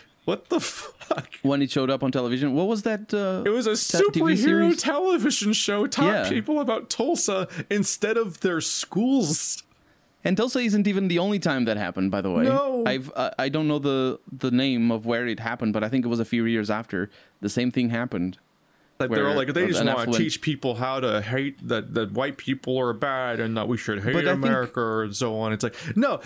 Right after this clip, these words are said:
Speaker 1: it's about basic observation of what we've done as a society and what our history is so we don't repeat it. Like, the fact that there was a, a place literally called Black Wall Street that was doing well,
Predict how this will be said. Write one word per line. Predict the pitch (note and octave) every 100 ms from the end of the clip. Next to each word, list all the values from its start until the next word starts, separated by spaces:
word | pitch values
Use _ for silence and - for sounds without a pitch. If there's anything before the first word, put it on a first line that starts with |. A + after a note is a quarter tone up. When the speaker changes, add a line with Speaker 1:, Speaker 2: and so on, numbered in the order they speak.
| E3
Speaker 1:
it's | G#3 -
about | F3 B3+ -
basic | A#3+ B3 - G#3 - -
observation | F#3+ F3 G3+ F#3 G#3 - G3+
of | E3
what | F#3+ G3+
we've | D#3 C#3+
done | - E3 F#3+
as | D#3+
a |
society | C3 A#2 - - D#3+ E3 C#3+ C#3 - - -
and | C3+
what | D#3
our | C#3+
history | B2 E3+ - F3 D#3 C#3+
is | C#3
so | - C3+
we | B2+
don't | D#3 D#3+
repeat | C#3+ C3+ - F3+
it. | C3 - - - -
Like, | C#3+ C#3
the | C3+
fact | - D3+ -
that | -
there | G3 D#3
was | - -
a, | - - - G#2
a | D3
place | - E3+ D#3+ -
literally | C3+ D#3+
called | D#3 D#3 C3
Black | A#2+ B2 C3+ -
Wall | C3 C#3 C#3+
Street | - B2+ G2+ - - -
that | - C3
was | B2+ G2
doing | B2+ C#3 D3+ C3
well, | A#2+ C3+ A#2+ G#2